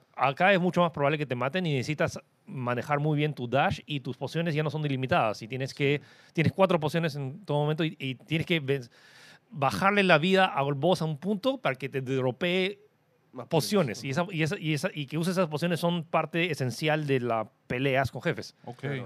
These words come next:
Speaker 1: O sea,
Speaker 2: parte ya de una mecánica,
Speaker 1: o
Speaker 2: ¿no?
Speaker 1: sea, los, los jefes están diseñados para hacerte daño, daño, daño y que con las justas puedas llegar a esa poción para
Speaker 2: Claro.
Speaker 1: y hay jefes complicados. O sea, en,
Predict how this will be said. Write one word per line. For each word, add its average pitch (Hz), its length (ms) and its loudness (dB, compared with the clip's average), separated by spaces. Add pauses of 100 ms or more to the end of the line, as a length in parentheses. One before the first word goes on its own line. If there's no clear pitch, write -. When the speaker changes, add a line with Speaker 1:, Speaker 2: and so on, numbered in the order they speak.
Speaker 1:
O 156 80 4
sea, 139 100 6
Speaker 2:
parte 143 120 2
ya 156 80 2
de 160 60 2
una 170 100 0
mecánica, 131 440 -2
Speaker 1:
o 113 60 -10
Speaker 2:
¿no? 147 40 -4
Speaker 1:
sea, 147 140 4
los, 151 320 2
los 151 120 -2
jefes 208 140 4
están 208 180 2
diseñados 196 460 2
para 143 160 4
hacerte 170 300 2
daño, 175 240 2
daño, 175 240 2
daño 180 240 2
y 185 80 0
que 135 120 -4
con 123 120 -6
las 113 100 -2
justas 233 320 -2
puedas 160 340 2
llegar 139 320 4
a 147 40 4
esa 143 160 -4
poción 175 420 -2 (140)
para 110 600 -4
Speaker 2:
Claro. 101 260 -12 (800)
Speaker 1:
y 143 100 4
hay 147 100 6
jefes 190 240 2
complicados. 135 600 4
O - 80 -12
sea, 131 200 0 (500)
en, 170 200 -10